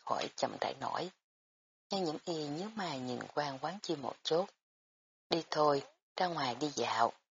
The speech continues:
Quan Quán Chi không để ý tới hắn, lưu lại một câu, liền hướng cửa đi tới. "Quan huynh nói đúng, ngươi đừng lo lắng,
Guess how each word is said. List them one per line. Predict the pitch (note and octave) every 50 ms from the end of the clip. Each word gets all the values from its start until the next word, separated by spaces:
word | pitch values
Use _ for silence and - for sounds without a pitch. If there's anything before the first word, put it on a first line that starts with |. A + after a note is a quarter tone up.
| _ _ _ _ _ _ _ _ _ _ _ _ _
Quan | - F#3 F3+ E3+
Quán | F3 F#3+ G#3 -
Chi | - - E3 D3+ D3+
không | D3 F3 E3+ D#3+ C#3
để | A#2 A2+ - -
ý | - C#3 D#3 F3 -
tới | - F3+ F3
hắn, | - - - - F3 G3+ - _ _ _ _ -
lưu | G3 F#3
lại | F3+ E3 C#3 -
một | A#2 - - - _
câu, | - D3+ D3 C#3+ C3+ C3 - - _ _ _ _ _ -
liền | F3 E3 D#3 C#3 B2+
hướng | A#2 - C#3 D3 E3+ G3 G3
cửa | - - C#3+
đi | - D3+ C3 - -
tới. | C3 B2 A#2+ B2 D3 F3+ G#3 - _ _ _ _ _ _ _ _ _ _ _ _ _
"Quan | - F3 E3 E3
huynh | E3+ D#3+ D3+ D3
nói | C#3 C3+ D3+ E3 -
đúng, | - C#3 C#3 D#3 F3+ G#3 A#3 _ _ _ _ _ _ _ -
ngươi | F#3 F3
đừng | D#3 D3+ C#3 C3 B2 A#2
lo | C3 C#3 C#3+
lắng, | C#3+ C#3 C3+ E3+ F3 G3